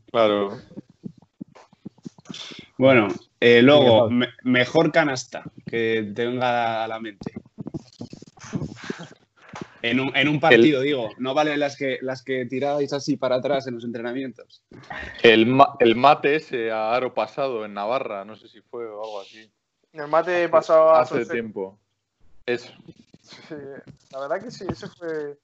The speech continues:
Speaker 4: puede ser de los mejor-, de los mejores mates que he visto. <laughs>
Speaker 2: Luego, mejor partido que hayas jugado a nivel individual.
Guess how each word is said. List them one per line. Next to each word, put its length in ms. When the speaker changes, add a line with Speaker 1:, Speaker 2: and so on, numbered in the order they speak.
Speaker 4:
puede 160
ser 140
de 100
los 80
mejor-, 180
de 60
los 100
mejores 280
mates 180
que 60
he 460
visto. 580
<laughs> 640
Speaker 2:
Luego, 240
mejor 340
partido 460
que 120
hayas 200
jugado 320
a 60
nivel 280
individual. 460